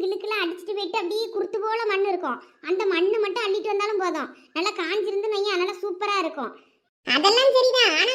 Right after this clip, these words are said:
மண்ணு காஞ்சிருக்கணுமே. ஆமல்ல. சரி, வெயில் அடிக்குதான்னு பாப்போம். வெயில் அடிச்சுன்னு வையேன், அதுக்கப்புறமா நம்ம மண் எடுத்துட்டு வந்து சாயம் காய்ப்போம்.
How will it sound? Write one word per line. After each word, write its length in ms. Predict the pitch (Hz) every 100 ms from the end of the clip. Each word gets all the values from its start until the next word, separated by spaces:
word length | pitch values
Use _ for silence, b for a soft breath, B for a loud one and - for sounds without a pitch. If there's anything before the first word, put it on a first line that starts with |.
| 466
மண்ணு 200 | 440 523 480
காஞ்சிருக்கணுமே. 720 | 403 523 508 523 494 453 349 262 233 240 _ _ 247
ஆமல்ல. 340 | 277 330 277 277 320 427 - _ _ _
சரி, 160 | 403 392 359
வெயில் 260 | 403 480
அடிக்குதான்னு 460 | 440 392 427 453 480 440
பாப்போம். 360 | 403 392 269 285 B -
வெயில் 260 | 370 440 466
அடிச்சுன்னு 340 | 403 480 494 453
வையேன், 340 | 453 480 370
அதுக்கப்புறமா 480 | 370 440 427 466 494 480
நம்ம 120 | 440 466
மண் 200 | 392 440
எடுத்துட்டு 300 | 392 381 415
வந்து 120 | 415 508
சாயம் 320 | 440 392 427
காய்ப்போம். 400 | 392 294 285 247